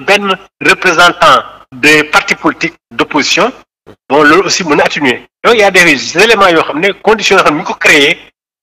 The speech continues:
dina tax, euh, euh, élection yi, bon, mënuñ wax ne dina jaar yoon totalement, mais dina tane ba nga xam ne lii faussé scrutin bi du bari. Parce que bu fekkee ne,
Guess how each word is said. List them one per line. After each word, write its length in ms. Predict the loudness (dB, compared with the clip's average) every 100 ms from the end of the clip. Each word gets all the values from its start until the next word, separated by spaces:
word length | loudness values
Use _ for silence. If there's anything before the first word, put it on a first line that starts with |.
| _
dina 240 | -4 0 -2
tax, 240 | 0 -2 0 0
euh, 480 | 2 2 0 -4 -10 _ _ _ -10
euh, 320 | -6 -6 -8 -10 -2
élection 400 | -2 0 0 2
yi, 220 | 2 -2 -8 -20 _ _
bon, 260 | 0 0 0 -2
mënuñ 240 | 0 0
wax 140 | -2 -2
ne 100 | -2
dina 320 | 0 -2 0
jaar 220 | 2 2
yoon 140 | 2 0
totalement, 460 | 0 0 2 0 -2 -8 -20 _ -2
mais 200 | 0 0
dina 240 | 0 -2 0
tane 320 | 0 0 -2 -6 _ -6
ba 220 | 0 2
nga 120 | 2 0
xam 260 | 0 0
ne 140 | 0 -2 -6 _ _ -14
lii 360 | -10 -2 0 0
faussé 680 | 0 -2 2 4 4 0 -4
scrutin 440 | -4 -4 0 0
bi 100 | 0
du 80 | 0
bari. 200 | 0 -2 -12 _ _ _
Parce 140 | -14 -6
que 80 | -4
bu 60 |
fekkee 340 | -2 0 0 2
ne, 360 | 2 0 -4